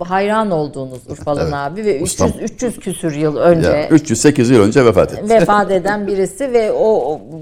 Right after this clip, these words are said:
Speaker 1: bunca yıl aradan atlayarak bugün sizin gibi birisine bir ustalık yapıyor. Neden bu kadar önemli? Ee,
Speaker 2: Çok
Speaker 1: Nabi'nin
Speaker 2: doyurucu.
Speaker 1: öğütleri özellikle, e, miras olarak yani ge-, çocuğuna, e, oğluna,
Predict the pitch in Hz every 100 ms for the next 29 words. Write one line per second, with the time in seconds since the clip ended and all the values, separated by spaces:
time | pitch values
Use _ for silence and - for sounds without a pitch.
0 | 185 262 269 240 196 180 - 196 208 202
1 | 196 226 - 269 247 214 233 262 226 208
2 | 202 214 240 240 226 214 - 175 165 170
3 | 175 175 - 214 202 202 190 - 185 -
4 | 135 131 - - - 147 156 - _ 294
5 | 330 302 240 - 196 175 170 175 170 160
6 | 160 165 196 - - 165 165 160 165 180
7 | 202 117 208 208 202 190 185 190 185 170
8 | 170 175 190 185 185 - 170 160 143 156
9 | 147 143 135 165 170 175 180 - 151 143
10 | 139 143 139 147 143 - 147 143 147 175
11 | 226 190 147 147 135 123 156 151 156 170
12 | 170 147